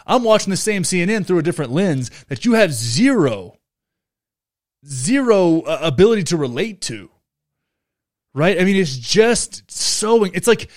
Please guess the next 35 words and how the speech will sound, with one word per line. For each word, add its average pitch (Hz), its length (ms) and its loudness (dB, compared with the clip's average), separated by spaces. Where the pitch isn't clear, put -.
it's 196 160 -6
beyond 233 480 2
partisan 156 340 0
filtering, 104 460 -8
right? 151 200 -4
'Cause 175 220 -4
the 202 180 0
experience 277 580 0
you 202 80 -2
have 123 440 -4
in 165 140 -4
life 120 320 -2
kinda 208 220 -6
creates 214 280 -6
this 190 240 -6
lens 156 440 -2
in 147 140 -2
which 156 200 -4
you 156 80 -4
view 139 240 -2
reality. 110 560 -8
And 208 380 -2
I 226 180 2
think 240 180 -2
it's 139 120 -6
really 175 200 2
important. 156 360 -4
I 175 60 -2
think 180 200 -6
experiences 165 1000 -6
and 156 140 -2
being 185 240 2
open 190 300 2
to 135 160 0
experiences 113 800 -8